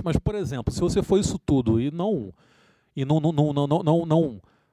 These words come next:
não acreditar na existência da, da luta de classes, não se apegar à questão social, não adianta de nada. Você vai, vai virar, no máximo, um liberal progressista.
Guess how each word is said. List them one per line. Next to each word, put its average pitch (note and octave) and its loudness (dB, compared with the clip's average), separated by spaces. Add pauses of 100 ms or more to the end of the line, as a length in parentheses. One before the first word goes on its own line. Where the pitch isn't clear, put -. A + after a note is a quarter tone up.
não D3+ 4
acreditar D#3 2
na C#3+ 0
existência C#3 0
da, A#2+ -2
da A2+ -2
luta B2 2
de A2 -2
classes, C3+ -4
não A#2 -4
se - -2
apegar B2+ -4
à C3 -8
questão A#2 -2
social, C3 2 (220)
não C4+ -8
adianta B3+ -6
de D4 -12
nada. C3+ -6
Você C#3+ -4
vai, D#3 -6
vai D3+ -6
virar, E3 -4
no G#3 -4
máximo, E3+ -8 (340)
um F3+ -2
liberal E3 2
progressista. E3 -6